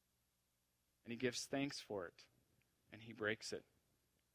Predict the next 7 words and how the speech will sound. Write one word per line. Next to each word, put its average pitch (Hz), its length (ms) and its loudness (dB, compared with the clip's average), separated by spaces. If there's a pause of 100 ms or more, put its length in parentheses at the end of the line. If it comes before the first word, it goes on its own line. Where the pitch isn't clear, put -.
(440)
And 117 80 -8
he 110 60 -8
said, 110 320 -2
"This - 500 0 (1000)
is 143 120 -4
my 127 200 0 (120)
body, 120 520 -2